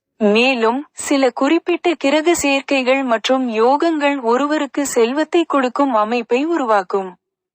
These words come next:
உதாரணமாக, செல்வ கேந்திரம் எனப்படும் இரண்டு, ஐந்து, எட்டு,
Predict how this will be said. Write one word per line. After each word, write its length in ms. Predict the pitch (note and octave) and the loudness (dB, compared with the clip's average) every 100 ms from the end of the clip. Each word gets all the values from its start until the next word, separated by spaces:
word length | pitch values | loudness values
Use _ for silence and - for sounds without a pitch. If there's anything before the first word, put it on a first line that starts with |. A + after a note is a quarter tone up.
| _ _ _ _ _ _ _ _ _ _ | _ _ _ _ _ _ _ _ _ _
உதாரணமாக, 1080 | A#3 A#3 B3+ D4+ F4+ E4+ B3+ G3+ F#3+ G#3 C#4+ - | 0 2 4 2 2 0 0 0 2 0 -2 -8
செல்வ 500 | - - C#4+ D4 F4 | -16 -2 -2 0 0
கேந்திரம் 580 | F4 D#4 D4 C#4 C#4+ D#4 | 0 -2 -2 -2 0 0
எனப்படும் 640 | C#4 A#3+ A#3+ B3+ B3+ C4+ A#3 | 0 0 0 0 0 0 -2
இரண்டு, 580 | G#3+ A#3+ B3 G#3+ B3+ - - | 0 0 0 0 0 -4 -2
ஐந்து, 640 | A3 A#3+ C#4+ C4 B3 C#4+ - | 0 0 -2 0 0 -2 -8
எட்டு, 600 | G#3+ A3 - - C4 | -2 -2 -2 -2 -2